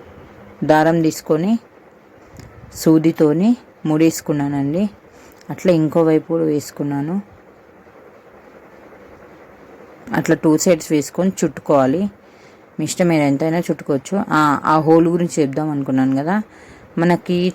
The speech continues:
చోకర్స్కి వాటికి థ్రెడ్స్ ఉంటాయి కదా, ఇట్లా అడ్జస్ట్ చేసుకునే థ్రెడ్స్,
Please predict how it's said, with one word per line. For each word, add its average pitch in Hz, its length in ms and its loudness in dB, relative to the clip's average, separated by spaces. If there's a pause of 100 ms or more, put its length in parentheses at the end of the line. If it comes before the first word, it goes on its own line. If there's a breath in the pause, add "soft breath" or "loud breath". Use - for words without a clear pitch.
చోకర్స్కి 160 640 2
వాటికి 160 560 0
థ్రెడ్స్ 160 400 0
ఉంటాయి 170 320 0
కదా, 156 420 0
ఇట్లా 143 240 0
అడ్జస్ట్ 143 420 0
చేసుకునే 156 340 -2
థ్రెడ్స్, 143 560 -2